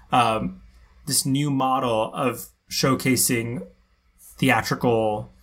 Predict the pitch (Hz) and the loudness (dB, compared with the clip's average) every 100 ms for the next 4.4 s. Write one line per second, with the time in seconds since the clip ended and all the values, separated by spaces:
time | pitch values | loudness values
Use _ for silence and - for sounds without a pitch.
0 | _ _ - 117 110 - - - 123 123 | _ _ -2 0 -2 -8 -10 -8 0 2
1 | 120 123 117 113 92 - - 123 123 120 | 2 2 2 0 -4 -12 -10 0 2 2
2 | 107 113 110 110 - _ - 131 156 - | 0 0 0 -2 -6 _ -8 -8 -6 -8
3 | - 160 156 135 131 139 120 190 196 185 | 0 2 2 0 -2 -2 0 2 4 4
4 | 147 135 131 131 | 4 2 0 -4